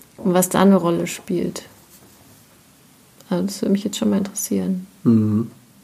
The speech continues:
Speaker 1: Oder ist es auch generationenabhängig? Ja,
Speaker 2: Mhm.
Speaker 1: dass in der jüngeren Generation eher selbstverständlich ist, so für beide Geschlechter und eher so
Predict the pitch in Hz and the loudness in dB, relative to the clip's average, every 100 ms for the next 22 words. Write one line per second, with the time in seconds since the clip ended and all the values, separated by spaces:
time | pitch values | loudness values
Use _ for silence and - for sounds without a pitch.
0 | - 202 - 185 - 180 185 175 170 170 | 0 2 2 0 -2 -2 0 0 0 0
1 | 196 240 233 240 - 247 254 262 262 - | 4 4 4 0 2 4 6 4 -2 -12
2 | - - _ - - - - 117 104 123 | -18 -20 _ -20 -20 -14 -2 2 4 2
3 | - - 190 185 202 202 196 196 190 190 | 0 -2 0 2 4 4 2 2 0 -2
4 | 185 - 190 196 185 202 - - - - | -4 -4 0 0 0 -2 -6 -10 -20 -20
5 | - - - 185 180 180 185 - - 196 | -20 -20 -4 0 2 2 -2 -4 -6 -8
6 | - 185 185 190 - 190 - - 180 185 | -6 -6 -6 -6 -6 -8 -10 -8 -6 -4
7 | 190 196 233 247 220 214 208 202 214 208 | -2 2 4 4 4 2 0 0 -4 -2
8 | 185 190 180 180 180 180 | -2 -4 -4 -4 -2 -2